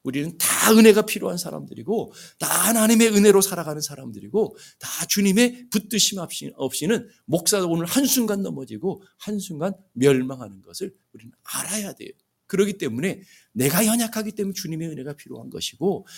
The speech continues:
내가 어리석기 때문에 주님의 지혜가 필요한 것이고, 내가 한순간 넘어질 수밖에 없는 부족한 존재, 지금까지 사십 년, 오십 년 예수를 믿어도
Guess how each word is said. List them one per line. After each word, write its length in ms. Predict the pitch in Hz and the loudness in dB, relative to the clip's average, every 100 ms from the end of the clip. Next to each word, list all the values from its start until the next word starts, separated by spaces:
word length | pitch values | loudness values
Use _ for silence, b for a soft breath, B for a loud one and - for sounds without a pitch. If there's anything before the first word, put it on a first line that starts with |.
| B | B
내가 480 | - 127 185 175 - - | 0 2 2 0 -4 2
어리석기 640 | 135 220 247 247 226 214 | 8 10 8 4 -4 -8
때문에 440 | 196 175 240 190 B B | -6 -2 -2 -2 B B
주님의 400 | - 175 175 180 | -2 0 0 4
지혜가 420 | - 226 247 226 | 6 6 4 0
필요한 400 | 226 190 175 180 | -6 -12 -12 -12
것이고, 460 | - - 120 - - B | -8 -8 -6 -8 -8 B
내가 200 | - 135 | 2 2
한순간 640 | 147 262 254 - 226 190 - B 127 | 4 6 8 8 6 2 0 B 4
넘어질 420 | 151 202 196 185 | 6 6 4 0
수밖에 460 | - 165 156 - | -4 -8 -12 -12
없는 340 | 151 117 190 - _ | -10 -6 -8 -10 _
부족한 480 | - 175 240 208 196 | -10 -8 -6 -6 -6
존재, 360 | 180 156 135 113 _ - | -6 -8 -8 -10 _ -6
지금까지 480 | - 214 214 175 156 | 2 2 2 0 0
사십 340 | 214 208 196 | -2 -4 -2
년, 100 | 196 | -2
오십 260 | 151 160 165 | -2 -2 -4
년 160 | 160 | 0
예수를 320 | 147 - 185 180 | 2 2 0 -2
믿어도 400 | 120 123 185 | -4 -2 -4